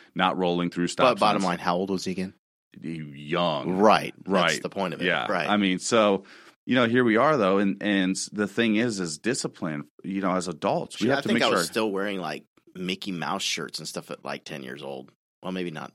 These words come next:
Speaker 2: ten, but you know what I mean.
Speaker 1: Weirdo. <laughs> No, I mean, I had cool shirts, too. It weren't, it wasn't Mickey Mouse, but, I mean, I see exactly where you're coming from.
Speaker 2: Well, and I'm sure,
Speaker 1: You were
Speaker 2: you know,
Speaker 1: still innocent.
Speaker 2: and,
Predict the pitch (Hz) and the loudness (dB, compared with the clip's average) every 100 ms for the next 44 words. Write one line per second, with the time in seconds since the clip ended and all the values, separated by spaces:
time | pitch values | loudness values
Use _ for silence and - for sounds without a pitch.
0 | - 71 67 60 76 - _ - 151 110 | -18 -16 -14 -12 -12 -12 _ -2 0 0
1 | 73 65 - 62 62 78 117 98 87 87 | -4 -8 -8 -8 -2 0 2 2 2 0
2 | 87 92 98 - - 113 - 110 - - | 0 -4 -6 -12 -6 -6 -4 -4 -6 -10
3 | - - - - 165 180 165 151 135 - | -14 -20 -20 0 2 4 4 4 2 2
4 | 110 95 95 85 - 123 104 113 90 - | 2 2 2 0 2 2 4 2 0 -2
5 | 95 104 110 87 80 87 78 95 127 - | 0 4 4 2 -2 -4 -2 2 2 2
6 | 104 104 104 98 - 113 82 87 98 92 | 2 4 4 2 2 0 2 2 2 2
7 | 85 78 120 - 64 - 123 123 113 107 | 0 0 -2 -2 -6 -4 -2 0 0 -2
8 | - 123 101 - - 123 123 92 156 123 | -2 0 -2 -4 2 4 6 6 6 6
9 | 123 - 76 - - - - | 4 2 -4 -8 -16 -12 -6